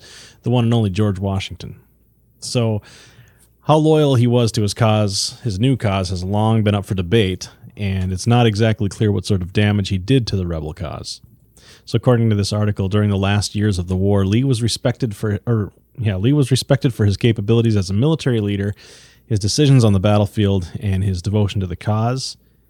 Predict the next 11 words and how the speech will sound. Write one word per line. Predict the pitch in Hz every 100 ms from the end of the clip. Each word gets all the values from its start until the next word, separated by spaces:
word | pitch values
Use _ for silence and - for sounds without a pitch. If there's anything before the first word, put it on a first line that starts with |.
| _ _ _ _ _
And | - 104 101 101 101
no | 117
one | 151 170
originally | 127 127 127 120
questioned | 107 120 110 - 110
his | 95 90 - - - -
former | - 110 104
British | 95 104 101
allegiance. | 95 87 101 87 78 73 - - - _ _
So | - 104 92
he, | 101